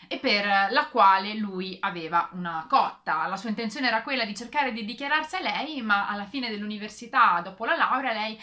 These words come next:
gli confessa che ha trovato lavoro in un'altra città e si andrà a trasferire. Un giorno però, con la grande sorpresa del nostro protagonista maschile, Shinako compare di nuovo nella sua vita. È tornata nella città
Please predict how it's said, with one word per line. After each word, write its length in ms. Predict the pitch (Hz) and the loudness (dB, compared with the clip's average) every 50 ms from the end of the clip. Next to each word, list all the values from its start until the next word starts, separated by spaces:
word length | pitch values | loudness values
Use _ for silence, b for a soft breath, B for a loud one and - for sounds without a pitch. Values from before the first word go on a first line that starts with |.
| B B B | B B B
gli 140 | B 269 - | B -6 -6
confessa 640 | - 370 370 370 349 - 247 208 208 208 - - 202 | -6 -6 -8 -8 -6 -6 -4 -4 -4 -6 -4 -6 -4
che 100 | 202 226 | -2 -2
ha 80 | 196 | -2
trovato 360 | 202 208 226 233 233 226 220 | -2 -2 0 0 0 0 -2
lavoro 300 | 220 208 214 247 254 226 | -4 -4 -2 -2 -2 -2
in 80 | 196 190 | -4 -4
un'altra 320 | 190 214 226 247 240 277 | -4 -4 -2 -2 -4 -6
città 400 | - - 359 349 - 214 170 - | -8 -8 -8 -4 -2 -2 -2 -2
e 80 | - 247 | -4 -8
si 100 | 254 254 | -8 -6
andrà 180 | 233 214 185 175 | -6 -4 -4 -6
a 40 | |
trasferire. 640 | 175 190 185 185 - - 185 185 180 - 202 196 _ B B B B B | -6 -8 -12 -14 -14 -14 -14 -14 -14 -16 -18 -20 _ B B B B B
Un 140 | B 339 359 | B -2 0
giorno 260 | 320 294 262 220 233 | 2 2 0 0 0
però, 300 | 226 330 339 269 262 247 | 0 2 6 6 6 6
con 100 | 240 233 | 6 4
la 80 | 208 196 | 0 0
grande 280 | 185 202 208 208 208 196 | 2 4 4 4 2 0
sorpresa 440 | 190 220 202 - 254 262 247 220 | -6 -8 -10 -8 -6 -6 -6 -6
del 120 | 196 196 202 | -6 -6 -4
nostro 280 | 233 262 262 - 240 | -4 -4 -4 -6 -8
protagonista 500 | 226 - - 240 233 254 269 294 302 - | -10 -10 -8 -8 -6 -4 -4 -4 -4 -2
maschile, 720 | 277 277 339 330 - - - 349 339 349 370 370 381 381 381 B B B B | -2 0 -2 -2 -4 -6 -6 -4 -4 -2 0 0 -2 -2 -2 B B B B
Shinako 760 | B - - 359 339 339 339 - 392 392 - - - - _ _ - | B -6 -2 0 2 2 2 4 4 4 4 4 0 -6 _ _ -8
compare 720 | - 302 311 311 - - - 180 202 208 226 247 247 233 - | -4 -2 0 2 4 4 4 4 2 0 -2 -4 -6 -8 -12
di 220 | 214 220 233 294 294 | -12 -8 -4 -2 2
nuovo 360 | 285 269 233 220 226 226 240 | 4 8 8 8 8 6 4
nella 260 | 233 220 214 214 220 | 2 0 0 0 -2
sua 180 | 220 - 240 220 | -2 -4 -8 -8
vita. 440 | 196 202 180 170 180 196 180 - | -8 -8 -8 -6 -4 -4 -4 -2
È 140 | - 226 220 | -4 -8 -8
tornata 680 | 220 220 190 175 214 240 254 240 196 190 185 190 185 - | -8 -8 -8 -2 4 6 6 6 6 4 0 -2 -4 -4
nella 300 | - 208 208 202 196 190 | -2 -4 -4 -4 -4 -6
città 600 | 185 - - 214 - - - 247 233 214 185 - | -6 -8 -12 -14 -4 2 4 4 4 4 0 -6